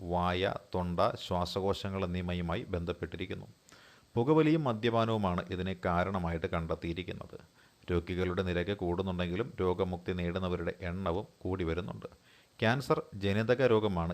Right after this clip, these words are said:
എങ്കിലും പാരമ്പര്യ രോഗമായിട്ട് പരിഗണിക്കുന്നില്ല. ഇനി നമുക്ക് ജീവിതശൈലി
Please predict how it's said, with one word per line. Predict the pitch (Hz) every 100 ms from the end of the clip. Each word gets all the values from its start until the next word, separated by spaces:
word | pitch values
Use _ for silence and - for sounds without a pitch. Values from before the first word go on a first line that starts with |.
| -
എങ്കിലും | 87 85 87 87
പാരമ്പര്യ | - 92 104 120 113 107 101 -
രോഗമായിട്ട് | 87 85 90 82 80 - - -
പരിഗണിക്കുന്നില്ല. | 92 95 87 80 78 123 104 92 - - _ _ _ _ _ _ _ _ _ _ _ _ _ _ -
ഇനി | 156 165 120
നമുക്ക് | 107 98 104 -
ജീവിതശൈലി | 101 113 117 110 113 - 95 92 92